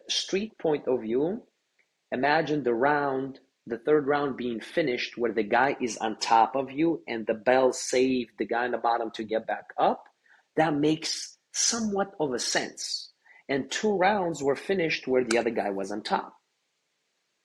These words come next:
So, so I assume that's what judges saw. That's not what I judged, but I assume that's how judges saw the fight, and that's why it went. But again,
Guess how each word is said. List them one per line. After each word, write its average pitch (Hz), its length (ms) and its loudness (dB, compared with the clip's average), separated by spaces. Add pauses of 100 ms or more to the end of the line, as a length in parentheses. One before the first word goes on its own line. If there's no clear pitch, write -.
(460)
So, 127 560 4 (760)
so 147 480 0
I 147 120 4
assume 170 680 0
that's 143 300 0
what 131 180 -2
judges 113 400 -2
saw. - 400 0 (540)
That's 120 220 0
not 131 200 -4
what 123 140 2
I 104 100 2
judged, 180 600 0 (420)
but - 260 -2
I 120 120 2
assume 151 420 0
that's 127 240 -2
how 113 160 -2
judges 110 420 -2
saw 117 380 -2
the 98 300 -4 (220)
fight, 190 380 -2
and 170 200 -8
that's 151 240 2
why 120 140 0
it 107 120 -4
went. - 200 -10 (460)
But 226 120 6
again, 170 360 4